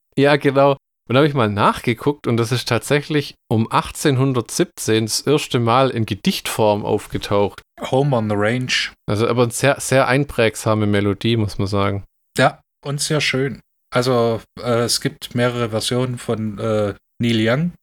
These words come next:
Speaker 2: Gerade von dem Film-Soundtrack Where the Buffalo Roam.
Speaker 1: Mit Bill Murray. Kann man nur empfehlen, ist aber inzwischen auch wahnsinnig schwierig zu finden, glaub ich.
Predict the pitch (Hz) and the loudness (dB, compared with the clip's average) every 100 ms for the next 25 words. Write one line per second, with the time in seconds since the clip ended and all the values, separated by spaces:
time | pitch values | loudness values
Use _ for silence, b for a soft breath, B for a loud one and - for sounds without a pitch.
0 | _ - 117 123 - - 110 104 - 120 | _ -2 0 0 -4 -6 -6 -6 -4 -2
1 | 123 - 123 123 - 123 - - 117 110 | -2 -2 -2 -2 -2 -4 -6 -6 -4 -4
2 | 110 123 127 120 120 117 123 - - 90 | -2 -2 -2 -2 -2 -2 -4 -10 -6 -4
3 | - 85 98 123 131 - - 147 160 160 | 0 0 2 2 0 -8 -2 2 4 4
4 | 151 135 - 147 180 175 - - 143 - | 4 0 2 4 4 0 -6 -2 0 2
5 | 147 139 135 - 143 - 127 120 107 107 | 4 4 2 2 0 0 0 0 0 2
6 | 113 127 110 104 - 117 107 92 - - | 2 2 0 0 0 0 0 -2 -8 -4
7 | 107 101 107 101 95 92 | -4 -2 -4 -2 -2 -2